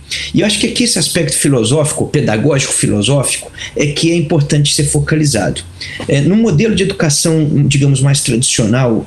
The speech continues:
interativa, pessoal, presencial, é, a função do professor instrutor é uma função muito de, de um mediador.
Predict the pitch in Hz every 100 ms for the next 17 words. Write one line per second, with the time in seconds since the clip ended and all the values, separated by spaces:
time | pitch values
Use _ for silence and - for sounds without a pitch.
0 | - 143 120 143 113 104 - 147 110 113
1 | - - - 147 143 - 127 131 123 110
2 | - - 139 117 120 - - 123 107 76
3 | - - - - - - - 143 139 123
4 | - - - - 143 185 151 254 240 170
5 | 147 147 - 113 - 147 113 - 104 -
6 | 156 151 - - - - 151 165 196 -
7 | 202 180 196 214 220 175 151 185 180 147
8 | - - 135 180 190 165 151 208 143 156
9 | 147 -